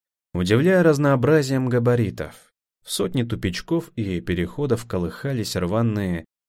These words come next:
тентовые навесы. Бессистемно серели кучки подгнившей тары.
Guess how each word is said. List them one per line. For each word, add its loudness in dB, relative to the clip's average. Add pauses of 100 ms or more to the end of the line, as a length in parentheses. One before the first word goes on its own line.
(120)
тентовые 0
навесы. -4 (760)
Бессистемно -2
серели -2
кучки -2
подгнившей -2
тары. -6